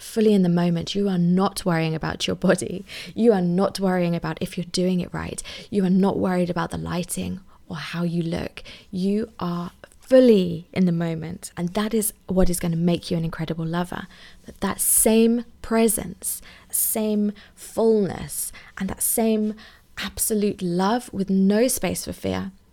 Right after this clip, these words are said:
is what is going to e-, elevate your life to a whole new level. That is what I'm excited to teach you. I'm going to give you a quote from Rumi.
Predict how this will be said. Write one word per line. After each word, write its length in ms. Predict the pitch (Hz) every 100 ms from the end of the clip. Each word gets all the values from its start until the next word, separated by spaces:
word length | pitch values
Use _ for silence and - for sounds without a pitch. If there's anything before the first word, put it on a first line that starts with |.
| -
is 160 | 196 180
what 160 | 185
is 120 | 185 -
going 180 | 180
to 140 | 175 - -
e-, 180 | 208 196 -
elevate 460 | 277 262 196 - -
your 80 |
life 380 | 175 - 160 -
to 120 | - 208
a 40 |
whole 420 | - 208 196 202 - -
new 220 | 180 175
level. 460 | 170 165 - - -
That 160 | 190 180
is 200 | 175 -
what 100 | 165
I'm 120 | 160
excited 480 | - - 165 - -
to 100 | -
teach 380 | - - - -
you. 200 | - 190 _ -
I'm 120 | 202
going 180 | 196 214
to 100 | 233
give 220 | 190 -
you 60 | 180
a 40 |
quote 360 | - - 175 -
from 280 | - 170
Rumi. 500 | 165 170 165 156 165